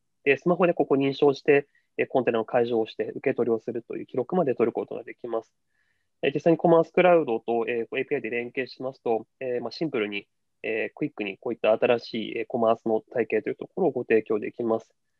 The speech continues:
えー、主にはですね、こういったマイクロストアを展開し、新規にしたいと思っているお客様の企業、さらには、えー、エクスプレスデリバリーを提供しようと思っていらっしゃる企業様に対して、え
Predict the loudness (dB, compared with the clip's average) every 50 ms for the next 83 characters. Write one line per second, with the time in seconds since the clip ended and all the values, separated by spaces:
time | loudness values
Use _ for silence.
0 | _ _ _ _ _ -2 2 2 2 4 6 6 6 8 6 6 6 4 4 4
1 | 2 2 0 -2 0 -2 -2 0 0 -2 2 2 2 4 4 4 4 4 4 4
2 | 6 6 6 4 2 _ -4 2 4 6 4 4 2 -2 -8 -10 -10 -10 -8 -8
3 | -8 -8 -8 -4 -2 -2 -4 -4 -8 -12 -8 -8 -8 -6 -8 -12 -10 -8 -8 -8
4 | -6 -8 -6 -8 -6 -6 -4 -4 -2 -4 -4 -4 -6 -10 -8 _ -10 -10 -10 -10
5 | -16 _ _ -4 -4 -4 -2 0 2 2 2 2 2 2 2 0 0 _ _ _
6 | _ _ -4 0 0 0 0 -2 -2 -2 -2 -2 0 0 0 0 4 4 4 4
7 | 2 0 -4 -6 -10 -8 -8 -8 -8 -8 _ -4 -4 -2 0 -2 -2 0 -2 -2
8 | -2 -4 -2 -2 -2 -2 -2 -2 -2 -2 -2 -2 -2 -2 -4 -2 -2 -2 -4 -4
9 | -4 -4 -4 0 2 2 2 2 2 2 2 2 2